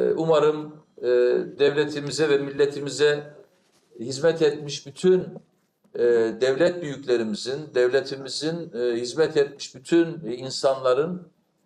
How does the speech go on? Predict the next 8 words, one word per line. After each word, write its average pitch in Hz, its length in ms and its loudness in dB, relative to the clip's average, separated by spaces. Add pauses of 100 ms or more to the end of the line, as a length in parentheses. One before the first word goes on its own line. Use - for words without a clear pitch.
(140)
e, 117 300 0
hak 127 300 -2
ettikleri 135 1040 -2
değeri, 135 540 2
hak 147 200 -2
ettikleri 135 560 -2
ortamı 135 540 2
yaşadıkları 135 920 0